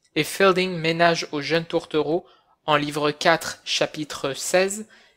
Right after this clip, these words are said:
l'expérience d'une explosion sensuelle, je cite, « récompense si grande et si douce, qu'il m'apparaît que cette nuit-là,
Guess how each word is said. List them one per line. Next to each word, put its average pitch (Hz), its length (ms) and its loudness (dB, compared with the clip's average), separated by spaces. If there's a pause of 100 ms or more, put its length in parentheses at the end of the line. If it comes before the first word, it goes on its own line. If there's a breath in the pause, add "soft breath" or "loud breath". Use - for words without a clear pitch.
(120)
l'expérience 160 800 2
d'une 143 180 -8
explosion 151 520 -4
sensuelle, 156 720 2 (180)
je - 180 -10
cite, « - 420 -4 (460 loud breath)
récompense 175 800 2
si - 260 -2
grande 160 380 0
et 139 60 -6
si 147 220 -6
douce, 180 460 -6 (460)
qu'il 156 200 2
m'apparaît 165 460 2
que 139 140 -8
cette - 280 -2
nuit-là, 156 380 -2